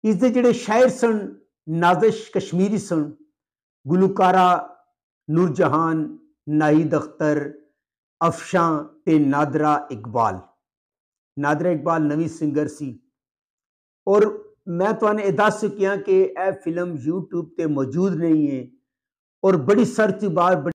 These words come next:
इस फिल्म के बारे च मैं मालूमात लैके आया। मुस्तफ़ा कुरैशी दी बड़ी ही शानदार और बड़ी ही जानदार फिल्म है। इसका म्यूजिक जेड़ा ना, इसका म्यूजिक बहुत ही शानदार है।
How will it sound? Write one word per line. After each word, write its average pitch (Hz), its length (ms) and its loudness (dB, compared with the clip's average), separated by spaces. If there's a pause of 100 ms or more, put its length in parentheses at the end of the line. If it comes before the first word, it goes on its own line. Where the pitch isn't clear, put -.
(140)
इस 190 180 -6
फिल्म 190 240 0
के 190 100 2
बारे 156 280 -2
च 139 40 -12
मैं 156 200 -6
मालूमात 135 500 -4
लैके 139 280 -6
आया। 131 180 -8
मुस्तफ़ा 139 500 -12
कुरैशी 135 460 -10
दी 135 220 -8
बड़ी 139 240 -6
ही 131 140 -6
शानदार 123 600 -8 (420)
और 170 120 2 (100)
बड़ी 175 180 0
ही 170 180 -2
जानदार 160 440 -2
फिल्म 165 320 -6
है। 165 100 -6
इसका 175 300 -4
म्यूजिक 190 520 0
जेड़ा 180 240 0
ना, 160 160 -4 (400)
इसका 175 240 -2
म्यूजिक 170 500 -6
बहुत 220 300 2
ही 190 60 0
शानदार 151 520 0
है। 147 140 -2